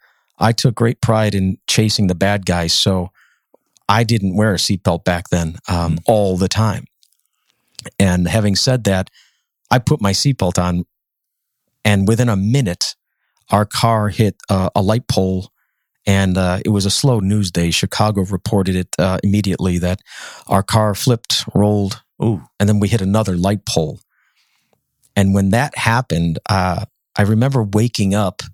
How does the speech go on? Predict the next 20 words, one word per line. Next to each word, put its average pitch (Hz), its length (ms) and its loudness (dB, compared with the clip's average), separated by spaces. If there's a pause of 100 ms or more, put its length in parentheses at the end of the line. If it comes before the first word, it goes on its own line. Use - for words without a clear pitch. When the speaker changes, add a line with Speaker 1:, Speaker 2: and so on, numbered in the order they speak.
(840)
Speaker 1:
to 107 540 0 (480)
my 95 140 2
glasses 117 500 0
broke, 98 400 -2
my 92 160 0
eyeglasses 92 640 -2
broke. 85 380 -2 (560)
There 90 100 2
was 90 160 0
glass 110 420 0
from 113 240 0
the 104 80 0
vehicle 101 480 -2 (100)
in 117 200 4
my 104 180 0
eyes 90 340 -2
and 92 120 2
in 95 80 2
my 90 120 0
mouth. 95 540 -2